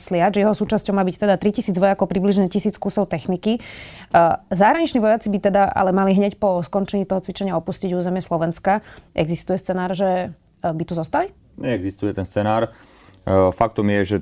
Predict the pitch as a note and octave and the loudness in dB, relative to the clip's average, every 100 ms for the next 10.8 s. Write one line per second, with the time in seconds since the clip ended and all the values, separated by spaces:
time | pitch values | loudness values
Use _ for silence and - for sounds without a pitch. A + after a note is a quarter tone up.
0 | - - G2+ G2 - G#2 G2+ G#2 G2 G2+ | -2 -2 0 0 -2 -2 2 0 0 -4
1 | G2+ F#2 G2 G2 G2+ F#2 F#2+ G2+ F#2 F2+ | -4 -2 0 2 2 0 0 0 -2 0
2 | F#2 F2+ F2+ F2+ G2+ F#2 G2 F#2 F2+ G2 | 0 2 2 2 0 0 0 -2 0 0
3 | F#2+ F#2 F2+ F2 F2 F2+ F#2+ F#2+ F#2 - | 0 0 0 0 -2 -6 -4 -2 -2 0
4 | F#2 F#2+ F#2+ - F2+ F#2 F2+ F2+ - F#2 | 0 0 0 0 0 0 0 -4 -2 -4
5 | - F#2 F#2 - F2+ F2+ F2+ F2 F2+ F2+ | 0 0 0 0 0 2 2 2 2 0
6 | F#2 F#2 F2+ F#2+ F2+ F#2+ F#2+ G#2 - - | -2 -4 -2 -2 0 0 2 -2 -4 -20
7 | - - - - F2+ F2 F2 F2 E2+ E2 | -20 -20 -20 -4 2 4 4 4 4 2
8 | D2+ - D#2 - D#2+ F2+ - F2 F#2 F#2 | -2 -6 -10 -8 -2 -2 0 -2 0 0
9 | F2+ - F2+ F2+ F#2+ F#2+ - F#2 F2 F2 | -2 -2 -2 0 0 0 0 0 2 0
10 | F2 F#2+ F#2 F#2 F2 E2+ - | -2 0 0 0 0 -2 -6